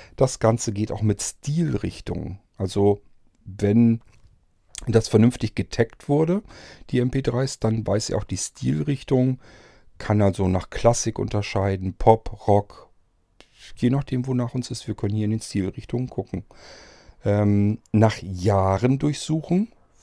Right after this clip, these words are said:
Wenn wir Oldie-Fan sind, macht das, Fan sind, macht das durchaus Sinn. Heute ist uns nach Musik aus den Sechzigern, ja, dann gehen wir hier rein und suchen uns die Musiktitel heraus, lassen uns nur die Musiktitel ra-, anzeigen,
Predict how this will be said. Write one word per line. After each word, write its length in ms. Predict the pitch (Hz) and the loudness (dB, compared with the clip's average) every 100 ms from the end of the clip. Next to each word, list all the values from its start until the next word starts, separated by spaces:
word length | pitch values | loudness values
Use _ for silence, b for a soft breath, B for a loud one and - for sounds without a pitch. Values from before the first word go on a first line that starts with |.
| - | 0
Wenn 240 | 101 104 | 2 2
wir 360 | 98 101 98 101 | 4 6 6 4
Oldie-Fan 680 | - 95 92 113 - 120 123 | 2 2 2 -2 0 2 2
sind, 160 | 131 117 | 2 0
macht 240 | 107 - | 0 -4
das, 260 | 104 - - - | -6 -8 -18 -14
Fan 380 | - 117 117 104 | 0 0 0 0
sind, 320 | 117 135 - | 0 -2 -6
macht 280 | 98 98 - | -6 -4 -4
das 140 | 98 | -4
durchaus 320 | - 104 92 87 | -2 0 -2 0
Sinn. 240 | 101 180 B B B B B B | 2 2 B B B B B B
Heute 200 | 107 107 | 6 8
ist 100 | 101 | 2
uns 180 | 101 - | -2 -2
nach 120 | 98 | -2
Musik 340 | 98 92 110 110 | 0 0 0 0
aus 140 | 95 | 0
den 180 | - 90 | 0 0
Sechzigern, 560 | 90 - - 110 123 | -2 -6 -4 -2 -2
ja, 100 | 139 | -2
dann 100 | 110 | -2
gehen 180 | 98 104 | -2 -2
wir 80 | 101 | -2
hier 180 | 98 - | -4 -4
rein 220 | 90 107 | -4 -4
und 80 | 117 | -4
suchen 280 | 110 104 110 | -6 -2 -4
uns 180 | 107 | -4
die 120 | - 107 | -6 -2
Musiktitel 640 | 113 110 120 - 123 110 | -2 -2 -6 -4 -4 -2
heraus, 380 | 110 95 110 - | -2 0 -2 0
lassen 180 | 104 | -2
uns 160 | 107 - | 0 4
nur 160 | 123 135 | 4 4
die 160 | 123 | 2
Musiktitel 560 | 135 127 135 - 135 110 | 0 0 -2 -4 0 0
ra-, 220 | 95 101 | 2 0
anzeigen, 580 | 98 101 - 113 135 | 0 -2 0 2 2